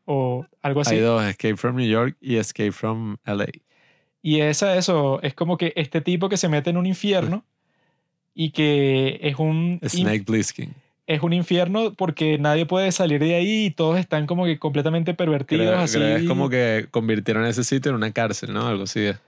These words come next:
Speaker 1: Sí, bueno, es un sitio que él entra y se matan todos entre ellos y es una cuestión terrible que te lo muestran así como si fuera eso, un infierno. O sea, el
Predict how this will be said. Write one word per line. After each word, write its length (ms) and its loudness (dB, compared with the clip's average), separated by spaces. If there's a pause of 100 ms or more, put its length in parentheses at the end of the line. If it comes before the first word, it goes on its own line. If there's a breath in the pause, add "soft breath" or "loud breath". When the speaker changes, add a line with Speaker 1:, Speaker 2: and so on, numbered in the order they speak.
(120)
Speaker 1:
Sí, 180 -2
bueno, 200 2
es 60 2
un 120 0
sitio 300 -2
que 80 -2
él 100 4
entra 300 2
y 60 2
se 140 0
matan 380 0
todos 360 2
entre 500 2
ellos 240 2
y 40 2
es 60 2
una 200 2
cuestión 440 0
terrible 420 0
que 100 -2
te 80 -2
lo 100 2
muestran 360 0
así 240 0
como 160 -2
si 100 -4
fuera 280 2
eso, 220 2
un 540 -2
infierno. 540 0
O 40 -18
sea, 180 0
el 180 -2